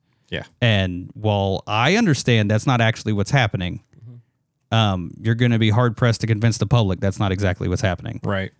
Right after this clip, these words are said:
Speaker 2: Um, carpeting the band room is not going to, you know, appease the band parents.
Speaker 1: Why would you want your band room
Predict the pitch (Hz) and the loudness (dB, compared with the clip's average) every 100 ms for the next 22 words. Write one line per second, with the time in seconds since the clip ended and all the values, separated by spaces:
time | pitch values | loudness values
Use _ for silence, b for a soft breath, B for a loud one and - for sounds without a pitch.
0 | _ 117 110 95 90 87 92 _ _ _ | _ 0 2 2 -2 -4 -10 _ _ _
1 | _ _ _ - 123 123 123 117 117 123 | _ _ _ -2 0 2 0 2 2 2
2 | 110 98 90 90 98 101 101 98 98 _ | 0 -2 -2 -2 -2 -2 -2 -2 -6 _
3 | _ _ _ 120 98 85 _ _ _ _ | _ _ _ -4 -4 -6 _ _ _ _
4 | _ _ - 123 - 147 123 110 92 - | _ _ -8 -6 0 2 2 0 -2 -6
5 | 127 113 110 107 92 92 - - - 277 | -2 2 2 0 -4 -10 -14 -20 -14 -12
6 | 226 359 233 104 110 117 101 95 92 95 | -10 -8 -8 -6 -4 -4 -4 -4 -6 -10